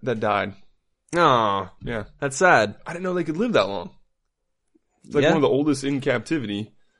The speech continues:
Speaker 1: Um, it's actually
Speaker 2: Is Coco still alive?
Speaker 1: Coco, the, like, the cat
Speaker 2: The
Speaker 1: loving
Speaker 2: Signing, The Signing, the one that could, that can do A S L?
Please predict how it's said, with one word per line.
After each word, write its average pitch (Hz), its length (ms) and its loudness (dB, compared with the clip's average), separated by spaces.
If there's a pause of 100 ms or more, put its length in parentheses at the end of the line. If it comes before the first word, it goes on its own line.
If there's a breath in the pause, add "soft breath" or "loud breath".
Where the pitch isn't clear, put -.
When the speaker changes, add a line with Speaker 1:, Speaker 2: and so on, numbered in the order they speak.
(260)
Speaker 1:
Um, 107 560 0
it's - 160 -16
actually 131 680 -4
Speaker 2:
Is 123 180 -8
Coco 135 440 -4
still 196 240 -4
alive? 214 400 -4 (440)
Speaker 1:
Coco, 165 460 -2
the, 139 100 -6
like, 107 240 -4
the 98 140 -8 (160)
cat 135 320 -6
Speaker 2:
The 127 60 -6
Speaker 1:
loving 127 140 0
Speaker 2:
Signing, 120 560 4
The 104 80 -6
Signing, 107 460 -4
the 107 160 -2
one 110 160 -2
that 107 160 -4
could, 98 360 -6
that 101 160 -6
can 110 80 -8
do 101 140 -4
A 101 140 -2
S 101 140 -6
L? 107 260 -6